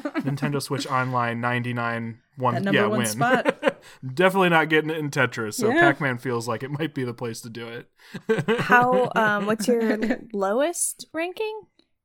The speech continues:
Speaker 3: Your highest
Speaker 1: Lowest
Speaker 3: ranking?
Speaker 1: rank?
Speaker 3: What, the, what,
Speaker 1: Um,
Speaker 3: how close
Speaker 1: oh, like,
Speaker 3: to
Speaker 1: the
Speaker 3: one?
Speaker 1: best I've
Speaker 3: Yes,
Speaker 1: done?
Speaker 3: that's a better way to put it.
Speaker 1: I've gotten eleventh. I
Speaker 3: <gasps>
Speaker 1: haven't cracked
Speaker 3: Oh my
Speaker 1: top ten.
Speaker 3: goodness.
Speaker 2: Ooh.
Speaker 3: That's awesome.
Speaker 1: Yeah.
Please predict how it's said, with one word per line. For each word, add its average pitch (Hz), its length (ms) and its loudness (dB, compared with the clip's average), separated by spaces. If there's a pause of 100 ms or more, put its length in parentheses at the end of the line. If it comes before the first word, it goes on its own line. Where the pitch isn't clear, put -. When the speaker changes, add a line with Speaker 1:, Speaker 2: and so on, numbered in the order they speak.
(340)
Speaker 3:
Your 185 120 -10
highest 226 400 -8
Speaker 1:
Lowest - 340 0
Speaker 3:
ranking? 160 60 -2
Speaker 1:
rank? 160 140 -6
Speaker 3:
What, 247 280 4
the, 233 260 -2
what, 226 540 4
Speaker 1:
Um, 117 100 -2
Speaker 3:
how 262 160 6
close 269 260 4
Speaker 1:
oh, 170 40 10
like, 156 140 4
Speaker 3:
to 208 60 2
Speaker 1:
the - 40 4
Speaker 3:
one? 160 100 2
Speaker 1:
best 139 220 0
I've 131 120 4
Speaker 3:
Yes, 156 140 6
Speaker 1:
done? 123 200 0
Speaker 3:
that's 208 220 -4
a 185 40 -8
better 170 180 -6
way 147 120 -8
to 151 60 -8
put - 160 -6
it. - 40 -2
Speaker 1:
I've 139 80 -2
gotten 170 540 2
eleventh. 110 520 -4
I 381 40 2
Speaker 3:
<gasps> 403 100 6
Speaker 1:
haven't 330 180 2
cracked 294 220 0
Speaker 3:
Oh 320 40 2
my 277 140 2
Speaker 1:
top 214 100 -2
ten. 208 140 0
Speaker 3:
goodness. 277 260 4 (100)
Speaker 2:
Ooh. 240 260 4
Speaker 3:
That's 226 240 6
awesome. 185 540 -2
Speaker 1:
Yeah. 98 240 -12